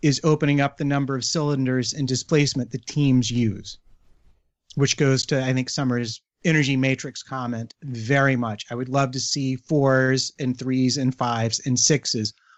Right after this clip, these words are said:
all out there. And I would love to see lower cost solution, going back to the kers instead of the ers for teams that can't afford the expensive electrics.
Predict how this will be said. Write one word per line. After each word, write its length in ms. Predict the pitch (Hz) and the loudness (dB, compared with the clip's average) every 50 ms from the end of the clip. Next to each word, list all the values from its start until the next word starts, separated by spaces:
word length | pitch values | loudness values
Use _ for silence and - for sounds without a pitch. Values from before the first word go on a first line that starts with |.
| _ _ _ _ _ - | _ _ _ _ _ 0
all 320 | 156 160 160 160 156 151 - | 2 4 4 4 4 2 0
out 300 | 131 123 120 117 117 _ | -4 -6 -6 -8 -8 _
there. 240 | - 104 107 107 113 | -10 -10 -10 -8 -6
And 120 | - 151 147 | -2 0 0
I 60 | 143 | 0
would 140 | 135 143 131 | 0 -2 0
love 280 | 127 143 147 147 139 | 0 2 2 2 0
to 80 | 143 147 | -2 -6
see 200 | - - 175 151 | -6 -6 -6 -6
lower 480 | 131 127 131 127 135 143 151 160 165 165 | -6 -8 -4 0 2 4 6 6 4 2
cost 500 | - - - 151 135 131 131 - - - | 0 -4 -4 -4 -2 -2 -4 -4 -6 -6
solution, 640 | - 151 143 147 156 160 156 - - 117 95 90 - _ _ _ _ _ _ _ _ _ _ _ - - | -6 -4 0 2 2 2 2 0 -2 -4 -8 -10 -14 _ _ _ _ _ _ _ _ _ _ _ -6 -2
going 260 | - 139 139 139 127 | 0 2 2 2 2
back 300 | 131 127 127 127 - - | 0 0 0 -2 -4 -4
to 140 | - 143 131 | -4 -4 -2
the 340 | 123 135 131 131 127 127 123 - | 0 0 2 2 2 0 -2 -4
kers 580 | - - 180 170 151 127 104 101 101 - - | 0 2 4 4 4 4 2 -2 -6 -8 -8
instead 400 | 127 120 - - - 131 120 117 | -8 -8 -6 -4 -4 -2 -2 -2
of 160 | 120 113 107 | -2 -4 -4
the 160 | 117 123 120 110 - | -6 -6 -6 -2 2
ers 500 | 147 147 139 131 117 107 104 104 - - _ _ _ _ - | 4 4 4 4 2 0 -2 -4 -8 -10 _ _ _ _ -2
for 140 | 156 147 | 0 0
teams 340 | 135 - - 151 143 135 127 | 0 0 2 4 4 4 2
that 120 | 147 - - | 0 -6 -6
can't 260 | - 151 147 139 143 | -2 0 0 2 2
afford 400 | 139 - - 180 165 151 151 139 | 0 -2 -2 -2 0 0 0 0
the 120 | 127 123 127 | -2 -4 -6
expensive 520 | 127 - - - 131 123 - - 123 - | -8 -8 -10 -10 -8 -8 -8 -8 -10 -12
electrics. 680 | 123 127 113 117 117 117 - - - - - - - | -10 -8 -6 -6 -6 -8 -10 -16 -20 -20 -20 -20 -20